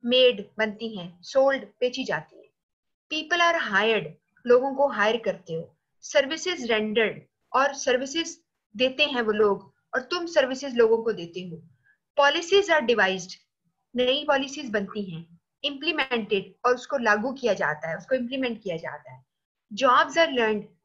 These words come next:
फिर हम जॉब सीखते हैं, perform करते हैं, yet there is no practical way in which any of these event can take place without communication। ये सारा कुछ जो है, किसी भी, ये तुम जो मैंने अल्फाज Harold Janus के लिखे हैं,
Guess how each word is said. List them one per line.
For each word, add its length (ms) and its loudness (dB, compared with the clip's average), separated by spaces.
फिर 100 -2
हम 140 0
जॉब 280 4
सीखते 460 -6
हैं, 340 -10
perform 460 2
करते 320 -4
हैं, 240 -10
yet 180 2
there 240 2
is 280 -6
no 40 0
practical 600 0
way 160 0
in 60 -8
which 200 0
any 180 -2
of 120 0
these 380 -4
event 200 -4
can 200 -10
take 380 -10
place 160 -10
without 640 -2
communication। 600 -10
ये 100 -2
सारा 640 2
कुछ 320 -4
जो 80 -4
है, 400 -2
किसी 380 2
भी, 300 -4
ये 60 -6
तुम 240 -8
जो 120 -2
मैंने 200 -2
अल्फाज 440 0
Harold 360 0
Janus 320 -2
के 120 -8
लिखे 260 -8
हैं, 280 -14